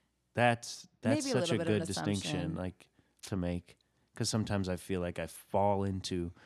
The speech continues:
Speaker 1: friendships where I'm like, "Ho-, wait, how did this start? If I didn't know you through,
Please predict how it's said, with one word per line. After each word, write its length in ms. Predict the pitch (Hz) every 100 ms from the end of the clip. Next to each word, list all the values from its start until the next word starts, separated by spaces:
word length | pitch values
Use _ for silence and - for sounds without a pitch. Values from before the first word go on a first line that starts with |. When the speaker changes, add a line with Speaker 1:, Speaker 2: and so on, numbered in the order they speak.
| - _
Speaker 1:
friendships 680 | - 117 117 107 95 85 -
where 100 | 98
I'm 100 | 90
like, 260 | 90 90 90 -
"Ho-, 180 | - 117 -
wait, 260 | 120 107 -
how 140 | 117
did 140 | 139 156
this 120 | 156
start? 440 | - 165 170 170 _ _ _ - - -
If 200 | 170 -
I 120 | 151
didn't 400 | 123 135 147 143
know 160 | 127 117
you 300 | 110 101 104
through, 600 | - 98 98 92 90 87